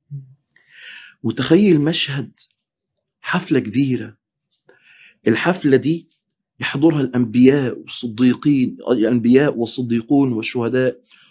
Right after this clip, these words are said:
والصالحون، وأهل الجنة قاعدين على الكثيب الأخضر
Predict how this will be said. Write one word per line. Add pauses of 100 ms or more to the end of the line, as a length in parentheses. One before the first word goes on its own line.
(120)
والصالحون، (720)
وأهل
الجنة
قاعدين
على
الكثيب
الأخضر